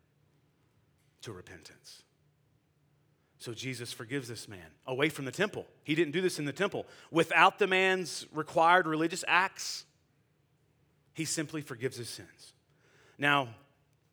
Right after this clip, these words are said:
these are religious leaders that are in the text, and they study theology, and they understand certain doctrines. And in verse six, we meet some of them. It says, "Now some of the experts in the law, these scribes, were sitting right there,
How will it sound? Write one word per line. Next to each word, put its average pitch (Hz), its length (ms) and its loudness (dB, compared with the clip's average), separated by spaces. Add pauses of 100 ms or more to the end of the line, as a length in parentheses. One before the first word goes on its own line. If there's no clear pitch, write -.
(200)
these 143 320 -4
are 139 80 2
religious 131 420 -4
leaders 139 460 -4
that 131 160 0
are 127 80 -2
in 131 100 -6
the 127 80 -8
text, - 500 -2
and 117 140 -10
they 127 120 -4
study 131 420 -2
theology, 135 680 0
and 107 100 -12
they 139 160 -2
understand 139 460 -6
certain 120 260 -8
doctrines. 151 640 -2 (480)
And 113 100 -12
in 131 140 -6
verse 139 200 -2
six, - 300 2
we 139 120 -4
meet 170 240 -4
some 139 200 -2
of 127 60 -6
them. 123 140 -6
It 143 80 -10
says, 139 180 -2
"Now 147 180 2
some 202 300 0
of 190 80 0
the 170 180 4
experts 180 440 -2
in 165 60 -6
the 151 80 0
law, 151 300 6
these 139 200 -8
scribes, 156 580 4 (300)
were 143 160 2
sitting 165 560 2 (360)
right 151 280 4
there, 160 260 6